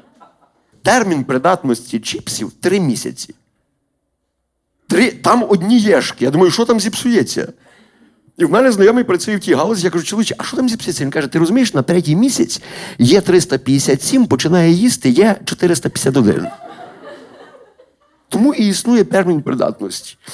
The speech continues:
Взагалі дуже цікава штука термін придатності. Для мене, як для людини, яка виросла на хуторі в дев'яностих. Ну, бо в нас не було такої штуки, як термін придатності. Моя мама казала: "Борщ треба викидати в одному випадку,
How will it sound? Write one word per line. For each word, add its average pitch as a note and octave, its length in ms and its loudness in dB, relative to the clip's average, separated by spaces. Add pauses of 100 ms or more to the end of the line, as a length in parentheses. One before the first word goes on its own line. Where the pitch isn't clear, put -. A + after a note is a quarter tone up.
(120)
Взагалі F#3+ 300 4
дуже F4+ 200 4
цікава F3+ 320 -2
штука - 260 -6
термін B2+ 300 0
придатності. A#2 640 -2
Для D3 240 2
мене, G#3 280 2
як E3 140 2
для C3+ 100 0
людини, G#3+ 340 2
яка E3 240 2
виросла D#3+ 420 2
на C3 120 0
хуторі F#3 320 -2
в C3+ 60 0
дев'яностих. B2 720 -2 (560)
Ну, F#3 80 -2
бо E3 120 4
в E3 40 -2
нас G#3 220 0
не A3+ 80 2
було C#4 220 4
такої C3 280 2
штуки, E3+ 300 -2
як B2 120 0
термін C3+ 320 0
придатності. - 640 -6
Моя G#3+ 120 4
мама B3+ 180 4
казала: F3 280 2
"Борщ A#3+ 400 0
треба F3+ 300 0
викидати E3+ 340 0
в C#3+ 60 0
одному D3+ 280 0
випадку, - 460 -4